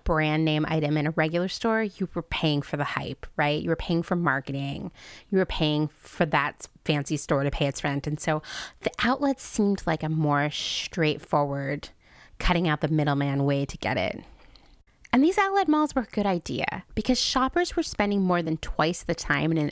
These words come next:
outlet mall than a regular mall, two to four hours on average. And it makes sense if you're going to drive that far to go shopping, right? You wanna, you wanna put some time in there. I always try to figure that out when I'm gonna go visit someone. I feel like I should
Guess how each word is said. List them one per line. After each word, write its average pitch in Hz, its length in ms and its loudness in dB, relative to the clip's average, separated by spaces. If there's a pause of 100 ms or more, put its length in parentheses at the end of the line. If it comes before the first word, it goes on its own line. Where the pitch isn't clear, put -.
outlet 170 320 0
mall 233 360 2
than 202 160 0
a 170 80 -2
regular 160 520 0
mall, - 380 -2 (460)
two 254 340 2
to 262 80 -2
four - 340 0
hours 180 460 0
on 143 160 0
average. - 640 -2 (800)
And 277 120 4
it 302 40 6
makes 311 280 2
sense 240 340 0
if - 120 -2
you're 175 80 -2
going 170 180 0
to 151 40 0
drive 185 360 0
that 160 160 -2
far - 460 -2 (240)
to 196 100 2
go 156 240 2
shopping, 151 560 -2
right? 170 360 0
You - 80 -2
wanna, 285 180 4
you 269 120 2
wanna 320 100 4
put 254 160 -4
some 185 140 0
time 139 300 -2
in 143 80 -2
there. - 320 0 (360)
I 220 100 2
always 269 320 0 (300)
try - 160 0
to 190 60 -4
figure 170 240 0
that 160 80 0
out 147 180 2
when 147 120 2
I'm 151 60 0
gonna 151 140 0
go 143 160 0
visit 147 380 -4
someone. 202 480 0
I 165 80 0
feel 165 320 0
like 160 240 0
I 156 160 0
should 151 380 -2